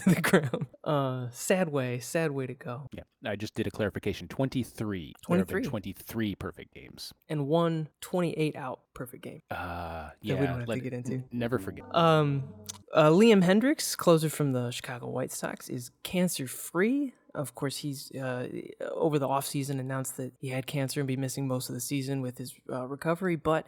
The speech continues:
Speaker 1: he is now in remission, and that is something worth celebrating. I don't love the White Sox, but you can't deny that he is a phenomenal pitcher. He's a really great guy behind the scenes.
Speaker 2: Yeah.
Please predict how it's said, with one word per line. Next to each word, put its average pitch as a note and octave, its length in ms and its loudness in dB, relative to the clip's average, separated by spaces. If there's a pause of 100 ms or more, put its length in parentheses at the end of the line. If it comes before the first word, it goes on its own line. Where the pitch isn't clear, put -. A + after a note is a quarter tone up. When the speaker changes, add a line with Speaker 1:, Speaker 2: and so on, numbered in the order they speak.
Speaker 1:
he C#3+ 300 0
is D3 360 0
now C3 260 -2
in C#3 180 0
remission, F3+ 540 2
and C#3 160 -2
that B2 300 -4
is B2 360 -6
something B2 580 -6 (200)
worth B2 180 -6
celebrating. C3 760 -4
I C#3 100 4
don't F3 180 6
love G3+ 200 6
the G#3+ 80 8
White A3+ 260 4
Sox, - 640 -2 (440)
but C3+ 340 -2
you C#3+ 140 -2
can't E3+ 260 2
deny D#3+ 260 4
that C#3+ 100 -2
he D3 140 -2
is C#3 200 -4
a B2+ 320 -8
phenomenal E3+ 580 0
pitcher. C3+ 580 -4 (300)
He's E3 160 -2
a D3 60 0
really E3 300 6
great C#3 320 -6
guy B2+ 200 -4
behind C#3+ 320 -4
the C#3 60 -8
scenes. D3 600 -4 (140)
Speaker 2:
Yeah. E2 140 -16